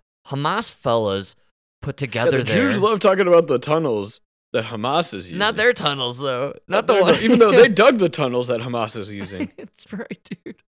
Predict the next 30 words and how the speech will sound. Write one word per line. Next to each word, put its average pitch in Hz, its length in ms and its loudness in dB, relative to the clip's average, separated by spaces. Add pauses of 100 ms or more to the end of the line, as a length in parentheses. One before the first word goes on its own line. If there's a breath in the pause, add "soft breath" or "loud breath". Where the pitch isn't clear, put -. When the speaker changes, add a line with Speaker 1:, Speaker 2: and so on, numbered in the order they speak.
(420)
Speaker 2:
These, 170 240 -10
these 160 220 -6
Jews 180 340 -4
love 175 180 2
tunnels, 123 460 -4
man. 90 180 -10
I 101 40 -10
don't 131 100 -8
know 120 60 -6
what's 143 140 -2
Speaker 1:
Good. 151 100 -10
Speaker 2:
going 117 120 -8
on. 110 280 -10 (120)
Speaker 1:
Good 190 220 -4
with 208 240 0
the 202 80 -6
tunnels. 185 720 -4 (520)
Still 196 500 -4
not 190 200 0
a 196 60 0
lot 196 200 0
of 180 120 -2
info 185 480 -4
or 170 200 0
talk 208 480 -2
in 139 100 -6
the 127 60 -8
mainstream 151 640 -4
about 139 340 -4
those 131 380 -6